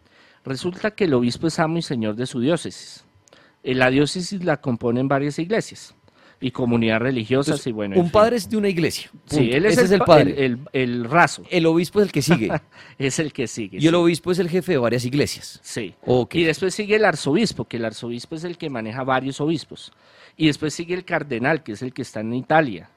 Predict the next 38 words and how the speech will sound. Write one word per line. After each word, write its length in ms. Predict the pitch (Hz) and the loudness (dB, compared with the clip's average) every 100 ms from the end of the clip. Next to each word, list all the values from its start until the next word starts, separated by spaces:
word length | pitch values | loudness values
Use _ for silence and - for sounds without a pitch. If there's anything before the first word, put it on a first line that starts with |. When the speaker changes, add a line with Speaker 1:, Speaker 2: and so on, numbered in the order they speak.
| - | -6
Speaker 1:
en 80 | |
Speaker 2:
Para, 180 | 131 143 | 0 2
Speaker 1:
Roma. 260 | 143 135 95 - | 2 -2 -6 -2
Speaker 2:
para 160 | 143 | 0
entender, 360 | 156 165 165 180 | 2 0 -2 -2
digamos, 260 | 202 190 202 | 0 0 0
en 80 | 180 | 0
Colombia 340 | 139 127 147 | 0 0 -2
que 80 | 147 | -4
estamos, 300 | 127 120 139 | -4 -4 -4
entonces, 260 | 110 90 - _ | -6 -8 -10 _
el 140 | 139 131 | -2 0
padre 280 | 175 202 | 2 2
es 60 | 185 | 2
el 100 | 165 | 2
de 60 | 147 | 0
una 120 | 131 | 0
iglesia, 300 | 120 92 90 | -2 -2 -4
el 60 | |
de 60 | 110 | -2
una 80 | 151 | -2
Speaker 1:
Sí, 60 | |
Speaker 2:
iglesia 200 | 165 170 | 0 0
que 60 | 175 | 0
Speaker 1:
señor. 220 | 175 104 - _ _ - | -2 -4 -6 _ _ -8
Speaker 2:
y 80 | |
ustedes 220 | 151 180 180 | -2 2 4
saben 140 | 190 | 2
que 100 | 190 | 2
lo 100 | 147 | 2
rotan, 340 | 139 196 196 170 | 2 0 0 -2
entonces 220 | 139 147 | -4 -4
le 80 | 151 | -4
tocó 220 | 156 135 | -6 -4
en 60 | |
un 100 | 135 | -4
barrio 240 | 139 139 135 | 0 0 0
humilde, 480 | 160 220 202 190 | 0 0 2 0